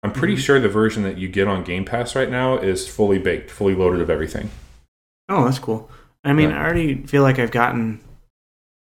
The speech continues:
Speaker 2: some cool gear, despite having maybe two hours into it so far. So,
Speaker 1: Yeah.
Speaker 2: uh, I'm totally gonna play a little bit more of it. I don't know how far we'll get into it, but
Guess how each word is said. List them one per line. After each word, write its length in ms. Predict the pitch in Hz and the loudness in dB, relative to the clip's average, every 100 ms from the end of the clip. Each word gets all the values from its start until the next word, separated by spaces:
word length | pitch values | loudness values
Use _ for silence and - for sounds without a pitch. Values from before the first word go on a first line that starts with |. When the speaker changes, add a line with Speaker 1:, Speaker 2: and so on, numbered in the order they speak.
| _ _ | _ _
Speaker 2:
some 260 | - 135 117 | 0 0 0
cool 280 | - 135 120 | 4 4 6
gear, 520 | 107 120 131 135 - _ _ _ _ _ _ _ _ _ _ | 4 4 6 4 -6 _ _ _ _ _ _ _ _ _ _
despite 440 | 135 131 127 131 131 - - _ _ 139 | 0 2 4 4 2 -6 -20 _ _ -2
having 480 | 135 127 120 120 - - - - - - - _ | 0 2 0 -2 -2 0 -2 -4 -8 -14 -18 _
maybe 400 | 135 123 123 135 | -6 -4 0 0
two 260 | 135 151 139 | 0 2 4
hours 600 | 135 147 156 156 - - - | 2 0 -2 -6 -8 -12 -10
into 320 | 170 170 208 | -8 -2 4
it 100 | 220 | 4
so 160 | 220 190 | 4 -4
far. 400 | - 202 226 220 - _ | 0 0 0 -2 -14 _
So, 500 | - 139 131 127 - - _ _ _ - - - - - - | 2 4 6 4 -2 -18 _ _ _ -8 -8 -10 -20 -16 2
Speaker 1:
Yeah. 120 | 107 | 2
Speaker 2:
uh, 480 | 107 120 120 127 - - | 4 0 -4 -6 -8 -12
I'm 160 | 143 156 | -4 -4
totally 260 | 147 151 147 | 0 2 4
gonna 340 | 139 139 135 - _ _ _ _ _ | 4 4 0 -4 _ _ _ _ _
play 100 | 143 | 2
a 40 | 156 | 2
little 160 | 135 | 2
bit 100 | 113 | -2
more 180 | 123 123 | -4 -4
of 80 | 123 | -2
it. 80 | 139 | -2
I 100 | 131 | 0
don't 120 | 135 | 0
know 60 | |
how 160 | 123 123 | 0 -4
far 580 | - 120 123 123 127 - _ - | -4 0 0 0 -4 -12 _ -8
we'll 100 | 113 | 2
get 140 | 117 | 4
into 240 | 131 135 107 | 4 2 -2
it, 200 | - - | -2 -6
but 260 | 110 107 | -8 -8